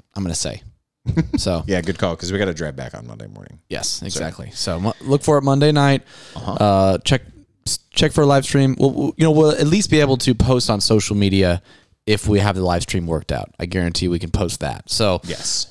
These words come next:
Speaker 1: um, we will, we will keep you guys posted.
Speaker 2: Mm-hmm.
Speaker 1: But that being said, should we get into the albums for this week?
Speaker 2: Yes, please.
Speaker 1: So,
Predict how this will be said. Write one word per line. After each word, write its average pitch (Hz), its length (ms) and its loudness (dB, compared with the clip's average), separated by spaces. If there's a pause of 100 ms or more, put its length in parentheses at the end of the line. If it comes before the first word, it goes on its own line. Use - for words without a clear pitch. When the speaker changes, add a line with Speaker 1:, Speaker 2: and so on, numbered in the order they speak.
Speaker 1:
um, 85 420 -4
we 127 80 2
will, 117 320 2
we 117 80 2
will 104 100 2
keep 117 180 0
you 104 80 0
guys 104 180 2
posted. 92 380 -2 (320)
Speaker 2:
Mm-hmm. 107 420 -10 (580)
Speaker 1:
But 117 140 2
that 139 160 2
being 135 160 4
said, 117 400 4 (580)
should - 160 0
we 113 60 4
get 113 120 2
into 107 120 4
the 104 80 6
albums 101 260 2
for 113 80 0
this 107 160 0
week? 113 240 0 (180)
Speaker 2:
Yes, 104 180 -2
please. - 360 -8 (160)
Speaker 1:
So, 113 460 2